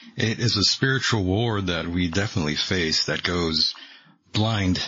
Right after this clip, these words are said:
by the masses. And of course, Father Malachi Martin one time said he saw one of the cardinals performing a satanic ceremony or ritual, rather.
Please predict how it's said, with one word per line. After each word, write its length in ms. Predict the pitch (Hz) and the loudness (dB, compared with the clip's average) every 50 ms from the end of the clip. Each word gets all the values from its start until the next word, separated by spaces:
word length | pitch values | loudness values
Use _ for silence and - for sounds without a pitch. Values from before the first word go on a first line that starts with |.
| - - _ - - - | -10 -14 _ -20 -16 -10
by 260 | 92 85 87 85 82 | -4 -2 -2 0 0
the 80 | 80 82 | 0 0
masses. 540 | 80 80 80 82 - - 85 78 76 80 80 | 0 2 2 0 0 0 0 0 -2 -2 -2
And 260 | - 78 82 85 85 | -2 -2 0 0 -2
of 100 | 78 - | -2 -2
course, 440 | - - 90 82 80 78 78 - - | -2 0 0 0 2 2 2 2 2
Father 400 | - - - - 135 147 139 113 | 0 -2 -2 0 0 2 2 2
Malachi 500 | 95 95 98 107 110 98 - 95 78 73 | 2 2 2 0 0 0 -2 -2 -2 0
Martin 520 | 76 76 80 90 80 62 73 73 73 85 | 0 0 0 0 0 -2 -2 -2 -2 0
one 180 | 87 92 92 87 | 2 2 2 2
time 360 | - - 90 80 73 76 80 | 0 0 -2 -2 -2 0 0
said 460 | - - - 110 107 98 82 78 76 - - - - - - _ | 2 2 2 0 0 0 0 -2 -4 -10 -14 -20 -20 -20 -18 _
he 400 | - - - 160 147 131 117 104 | -4 -2 0 2 2 2 2 2
saw 600 | 92 - - - - 117 123 127 120 110 95 87 78 | 0 0 0 0 0 0 0 0 0 -2 -2 -2 -4
one 200 | 78 90 95 92 | -2 -2 -2 -2
of 60 | 90 | -2
the 80 | - 90 | -2 -4
cardinals 640 | - - - 92 95 104 98 87 80 76 78 - | -4 -2 0 0 2 2 2 2 2 2 0 -2
performing 800 | - - - - 107 98 - - 120 120 123 127 120 110 101 92 | -2 -4 -4 -2 -2 -2 -2 0 0 2 2 2 2 0 0 0
a 140 | 85 82 80 | 0 0 0
satanic 640 | 80 - - 85 78 - - 104 98 95 92 85 - | 0 0 0 -2 -4 -4 -2 0 0 0 0 -2 -2
ceremony 680 | - - 110 98 98 104 101 95 80 78 78 78 78 78 | -2 0 0 0 2 2 2 2 2 2 0 0 0 0
or 200 | 73 78 80 71 | -2 -2 -2 -2
ritual, 380 | 73 87 101 - - 87 76 71 | 0 -2 -2 -2 -2 -2 -2 0
rather. 400 | 73 78 78 76 76 76 76 | 0 -2 -2 -2 -2 -4 -4